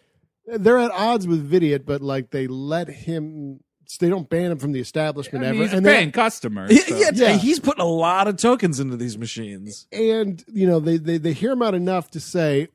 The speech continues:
Speaker 1: "Okay, well, we'll do what you're proposing." Vidiot proposes that they have, you know, I play a game, and if I win, we get to stay. And
Speaker 3: Yeah.
Speaker 1: if you win, we'll hit the road.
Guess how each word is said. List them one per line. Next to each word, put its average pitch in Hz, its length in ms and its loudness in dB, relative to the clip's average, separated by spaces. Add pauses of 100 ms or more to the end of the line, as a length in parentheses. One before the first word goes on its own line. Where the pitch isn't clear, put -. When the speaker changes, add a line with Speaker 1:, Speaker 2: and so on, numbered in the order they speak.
Speaker 1:
"Okay, 185 380 -2
well, 143 600 -2 (840)
we'll 185 360 4
do 175 280 2
what 165 240 0
you're 151 100 -2
proposing." 143 600 -2
Vidiot 139 320 -2
proposes 131 520 -4
that 127 180 -6
they 120 320 -2 (540)
have, 139 340 -4
you 156 180 4
know, 131 240 0
I 151 240 0
play 170 300 0
a 147 40 -2
game, 135 360 0
and 127 60 -2
if 131 120 -8
I 135 160 -4
win, 127 480 -4
we 131 160 -2
get 131 140 -2
to 127 100 -12
stay. 117 640 -8
And 120 120 -6
Speaker 3:
Yeah. 175 180 2
Speaker 1:
if 143 60 -6
you 156 140 4
win, 135 680 -2
we'll 127 280 -10
hit 120 180 -8
the 135 80 -10
road. 170 540 0